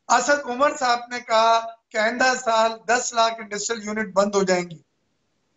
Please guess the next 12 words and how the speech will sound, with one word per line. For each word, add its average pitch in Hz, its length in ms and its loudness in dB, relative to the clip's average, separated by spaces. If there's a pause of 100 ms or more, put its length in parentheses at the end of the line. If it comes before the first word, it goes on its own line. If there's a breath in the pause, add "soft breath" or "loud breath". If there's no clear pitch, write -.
इसके 262 340 2
माने 247 300 0
आठ 247 360 -2
से 247 120 -6
दस 233 220 -4
परसेंट 214 380 -8
unemployment 208 580 -2
rate। 214 300 -2 (720)
आपको 247 380 2
पता 269 280 0
है 262 80 4
आईएमएफ़, 247 420 0